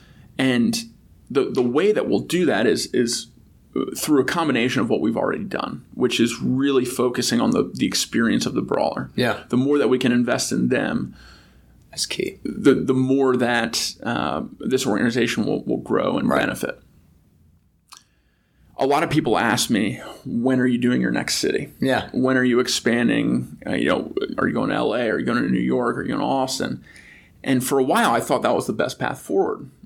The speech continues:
Speaker 1: You know, we'll go do this in New York, where, you know, Atlanta's a great market for this, but New York, there's more money, more people. Um, th-, there's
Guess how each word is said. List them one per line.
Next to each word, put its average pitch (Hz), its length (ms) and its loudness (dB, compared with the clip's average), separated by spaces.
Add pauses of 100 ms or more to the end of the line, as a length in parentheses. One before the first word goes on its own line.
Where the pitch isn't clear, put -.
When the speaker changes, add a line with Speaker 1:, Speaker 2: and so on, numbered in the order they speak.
(200)
Speaker 1:
You - 180 0
know, 73 80 2
we'll - 160 -2
go 120 220 0
do 123 200 0
this 170 220 2
in 101 100 4
New 101 80 2
York, - 420 0
where, - 300 2
you 117 100 0
know, - 80 2
Atlanta's 143 320 0
a 131 60 -2
great - 200 0
market 151 360 0
for - 120 -2
this, - 220 -2
but - 240 -4 (200)
New - 140 -2
York, - 260 0
there's - 280 -2 (220)
more - 160 -2
money, 175 300 2
more - 200 -4
people. - 640 0 (220)
Um, 117 600 -2 (640)
th-, - 180 4
there's 110 220 2